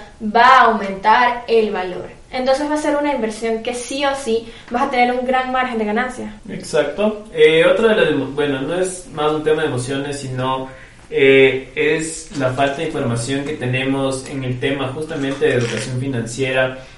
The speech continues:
Speaker 2: sobre cómo invertir, sobre cómo tenemos que hacer nuestros gastos, cómo eh, ¿cómo podríamos llevar, eh, una lista de gastos? Que en el siguiente tema que vamos a hablar es cómo realizar un control de gastos.
Speaker 1: Bueno,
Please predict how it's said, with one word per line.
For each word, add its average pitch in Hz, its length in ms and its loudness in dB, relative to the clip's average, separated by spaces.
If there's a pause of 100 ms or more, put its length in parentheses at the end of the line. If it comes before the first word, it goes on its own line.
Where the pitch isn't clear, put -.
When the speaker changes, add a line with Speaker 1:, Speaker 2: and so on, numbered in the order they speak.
Speaker 2:
sobre 135 380 0
cómo 185 220 -2
invertir, 131 680 -2
sobre 120 300 0
cómo 147 220 -2
tenemos 123 300 -2
que 120 80 -6
hacer 123 160 -2
nuestros 117 340 -2
gastos, 120 380 -4
cómo 127 480 -6 (380)
eh, 123 600 4
¿cómo 156 260 0
podríamos 139 480 2
llevar, 123 640 2
eh, 131 160 -4
una 127 240 -2
lista 127 340 -2
de 120 140 4
gastos? 143 720 0 (580)
Que 165 300 4
en 147 80 -2
el 139 100 -6
siguiente 139 360 -6
tema 143 580 -2 (180)
que 180 100 -8
vamos 147 260 -2
a 139 60 0
hablar 135 260 -2
es - 520 -4 (140)
cómo 185 260 2
realizar 139 540 2
un 139 80 0
control 127 400 -2
de 117 100 2
gastos. - 500 -8
Speaker 1:
Bueno, 233 300 2